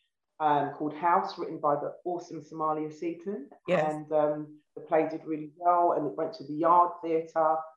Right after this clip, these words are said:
Speaker 1: And then from there, I was offered a part in The House They Grew Up In, written by Deborah Bruce, which went
Speaker 2: Mm.
Speaker 1: to Chichester Theatre. So, you know, the steps already, you know, I'm going to Chichester, which is quite a prestigious venue
Speaker 2: Yeah.
Speaker 1: for any actor in their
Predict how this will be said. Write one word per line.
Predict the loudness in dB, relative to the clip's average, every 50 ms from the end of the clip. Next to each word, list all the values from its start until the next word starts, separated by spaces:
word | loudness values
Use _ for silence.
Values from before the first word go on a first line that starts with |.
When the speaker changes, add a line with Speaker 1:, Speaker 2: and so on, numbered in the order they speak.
| _ _ _ -8
Speaker 1:
And | -4 -2 0
then | 0 0 -2 -4 -8
from | -8 -8 -4 2
there, | 4 6 6 6 6 4 2 2 0 -2 -8 -16 _ _ _ _ _ _ 0
I | 2 4
was | 4 4 2 -2 -2 -4 -6 -14 -18 -20 -20 -20 _ _
offered | -6 -6 -4 -4 -4 -6 -6
a | -6
part | -8 -2 2 4 4 6 4 4 2 -2 -8 -8
in | -6 -4 -2 -2 -2 -2 -4 -6 -6 -8 -10 -12 -10 -8
The | -6
House | -2 0 0 0 0 0
They | -2 -2 0
Grew | -2 -2 -2 0
Up | 0 -2 -4 -6
In, | -8 -8 -8 -8 -8 -10 -10 -10
written | -10 -10 -10 -8
by | -4 -4 -4 -2
Deborah | -4 -6 -8 -8 -10 -14 -12 -6
Bruce, | -2 -2 -2 -2 -4 -8 -14 _ -16
which | -16 -16 -12 -8
went | -6 -4 -4
Speaker 2:
Mm. | -6 -6 -8
Speaker 1:
to | -8 -8 -8 -8 -10
Chichester | -10 -10 -10 -10 -10 -14 -18 -20 -20 -20 -20 _
Theatre. | -10 -8 -8 -8 -10 -10 -8 -8 -8 -8 -10 -12 -8
So, | -8 -8 -8 -8 -14 -20 -20 _ _ _ _ _ _ -8
you | -2
know, | 0 0 2 0
the | 0
steps | -4 -8 -4 0 2 2 2 2 -2 -4 -6
already, | -4 0 2 4 4 4 2 0
you | -2 -2 -2
know, | -2
I'm | -2 -2 0
going | 2 2 2 2
to | 0 -6 -10
Chichester, | -4 -4 -4 -4 -6 -10 -6 -4 -4
which | -4 -4 -6 -8
is | -10 -10 -4
quite | -2 -2 -2 -2
a | -4
prestigious | -8 -12 -18 -18 _ _ -12 -10 -10 -8 -8 -10 -12 -14 -10 _
venue | -2 -2 0 0 -2 -2 -2 -2 -2 -2 -4 -2
Speaker 2:
Yeah. | 0 2 4 4 4
Speaker 1:
for | 2
any | 2 0 -2
actor | -4 -6 -8 -12 -12 -8 -6
in | -6 -4
their | -6 -8 -10